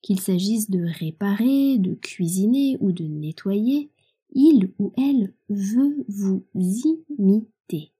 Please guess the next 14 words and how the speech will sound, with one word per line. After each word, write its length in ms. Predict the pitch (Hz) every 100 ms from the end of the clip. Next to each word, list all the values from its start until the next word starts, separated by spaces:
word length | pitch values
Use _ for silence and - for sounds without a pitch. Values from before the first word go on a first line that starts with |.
| _ _ _
Alors, 340 | - 165 151 _ -
donnez-lui 500 | 214 226 214 208 196
l'espace 560 | 175 - - 240 233
nécessaire 680 | 190 180 - 180 - 180 190 -
pour 180 | 190
le 100 | 175
faire. 500 | 170 - - - - _ _ _ _
Vous 180 | 214 220
vous 300 | 226 240 226
investissez 680 | 247 247 247 - 240 269 254
dans 140 | 196
la 120 | 175
relation. 560 | 165 170 165 - - 185 _ _ _ _ _
Alors, 440 | 185 156 - _